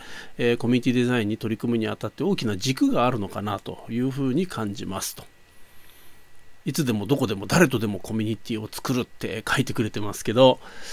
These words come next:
あー、まあ、その軸として意識していることありますかっていう質問ですね。あの、まあ、考え方とか姿勢とかゴール設定とかということですね。なんか軸があるように見えるそうですね。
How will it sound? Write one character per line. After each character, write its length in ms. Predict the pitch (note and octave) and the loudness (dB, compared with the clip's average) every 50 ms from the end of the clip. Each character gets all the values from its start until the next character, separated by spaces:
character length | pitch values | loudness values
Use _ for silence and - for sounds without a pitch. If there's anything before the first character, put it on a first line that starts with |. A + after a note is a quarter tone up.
| - - - - - | -6 -6 -6 -4 -2
あ 560 | - A#2+ A#2 A#2 A#2 A2+ A2+ A2+ A2+ A2 A2+ A2+ | 0 2 4 4 4 4 4 2 2 2 0 2
ー、 20 | |
ま 100 | C3+ E3+ | 2 2
あ、 20 | C#3+ | 2
そ 180 | - - F#3+ | 4 4 6
の 140 | A3+ B3 F#3 | 6 6 4
軸 360 | C#3 - F#3+ - - - F#4+ | 4 2 0 0 2 2 2
と 160 | F#4 - - B2+ | 4 4 2 2
し 100 | - - | 0 0
て 120 | - A2+ | 0 2
意 140 | A#2+ F3 A#3 | 2 2 2
識 260 | - - - B3+ - | 0 0 2 2 2
し 100 | - - | 2 2
て 120 | - C3 | 2 2
い 40 | A#2 | 2
る 80 | A2 A2+ | 2 2
こ 120 | B2 A2+ | 0 0
と 100 | - G#2 | 0 -2
あ 60 | G2 | -2
り 100 | G#2 A#2 | 2 4
ま 140 | C#3 E3 F3+ | 4 4 4
す 100 | F3+ - | 2 2
か 140 | - A2 G#2+ | 0 0 0
っ 80 | A2 - | 0 -2
て 120 | - G2 | -4 -6
い 60 | E2+ | -6
う 40 | F2+ | -6
質 180 | - - - A2 | -6 -6 -6 -4
問 240 | G#2 G2+ G2 F#2 G2 | -4 -4 -4 -4 -4
で 100 | G#2+ G2+ | -6 -6
す 140 | - - - | -6 -6 -4
ね。 240 | A#2+ B2 B2+ - - - - - - - - - | -2 -2 -2 -2 -4 -8 -12 -14 -16 -18 -8 -4
あ 100 | A2+ A2+ | -2 -2
の、 160 | G#2+ G#2+ G#2 | 0 0 0
ま 80 | A2+ B2+ | 0 0
あ、 100 | - - | 2 4
考 100 | C3 B2+ B2+ C3 | 4 6 6 6
え 60 | B2 | 6
方 220 | - B2 G#2 B2 A2+ | 4 4 2 2 2
と 100 | - A2 | 2 0
か 300 | - A2+ A2 G2 F#2+ F#2 F#2 | -2 -2 -2 -2 -2 -4 -4
姿 260 | - - - - - | -4 -6 -4 -2 0
勢 160 | B2 B2 B2+ | 0 0 0
と 100 | - A2+ | 0 -4
か 160 | - - G#2 | -4 -6 -4
ゴ 180 | G2+ A#2 A2+ A2+ | -2 0 0 0
ー 40 | A2 | -2
ル 40 | |
設 220 | - - A#2+ A2 - | 0 -2 -2 -2 -2
定 180 | - - G2 | -4 -6 -6
と 100 | F#2 - | -6 -8
か 240 | - - - - - - | -8 -8 -8 -8 -10 -10
と 100 | - F2+ | -10 -8
い 80 | E2 - | -8 -8
う 40 | |
こ 140 | - - - | -8 -10 -10
と 560 | - - - - - - D#2+ - F#2+ - - - - - - - | -10 -10 -10 -10 -10 -10 -12 -12 -12 -12 -12 -14 -16 -18 -18 -16
で 80 | - | -14
す 80 | - - | -10 -6
ね。 240 | A2+ A2+ A2+ G2+ - - - - - - - - | -4 -4 -4 -4 -6 -12 -14 -14 -14 -10 0 4
な 100 | G3+ A#3 | 6 6
ん 40 | A#3+ | 6
か 180 | - E3+ A2+ - - - - - - - - - - | 6 4 4 4 0 -6 -6 -4 -4 -6 -8 -8 -6
軸 360 | C3+ A#2 A#2+ C3 C3+ - - E3+ | -6 -4 -2 -2 0 0 2 4
が 180 | D#3+ C#3 C#3+ | 6 6 6
あ 60 | D3+ | 6
る 120 | D3+ D3 C3 | 8 8 10
よ 120 | E3+ F#3+ | 10 10
う 40 | D3 | 10
に 120 | A#2+ C#3+ | 10 8
見 180 | D3 A2+ A2 A#2+ | 6 8 8 8
え 80 | C#3+ F3+ | 8 8
る 100 | D3 G2+ | 8 6
そ 360 | - - G#2 D#2 C#2+ D2 - | 0 -4 -4 -6 -6 -8 -10
う 80 | - - - | -12 -10 -10
で 80 | A2 | -8
す 160 | - - - | -6 -2 0
ね。 260 | A#2+ B2+ C3 A#2 - | 2 4 4 2 0